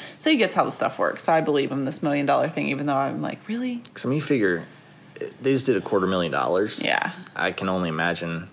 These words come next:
Speaker 2: as, you know, more people get a hold of this and hear about it,
Speaker 1: Yeah.
Speaker 2: I think they'll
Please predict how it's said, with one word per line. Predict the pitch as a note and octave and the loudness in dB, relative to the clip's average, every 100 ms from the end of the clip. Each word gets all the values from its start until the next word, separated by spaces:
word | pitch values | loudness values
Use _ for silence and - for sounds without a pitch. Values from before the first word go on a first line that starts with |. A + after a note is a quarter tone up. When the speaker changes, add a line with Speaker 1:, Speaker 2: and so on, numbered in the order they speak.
| - - - - - - | -20 -20 -20 -20 -18 -10
Speaker 2:
as, | D#2 - - | -6 -4 2
you | E3 | 2
know, | |
more | G#2 B2 | 4 4
people | - A#2+ A2 | 4 2 2
get | E2 | 2
a | E2 | 4
hold | F#2 | 2
of | G#2 | 2
this | D#2+ F2+ - | 2 0 -2
and | C#2+ | -6
hear | - G2+ | 0 0
about | A#2 C3+ | 2 0
it, | E3 - | -2 -2
Speaker 1:
Yeah. | F3 D3+ D3+ F3 | -2 -2 -2 -4
Speaker 2:
I | - | -8
think | - C#2 - | -6 -6 -4
they'll | - C2 - | -2 -2 -2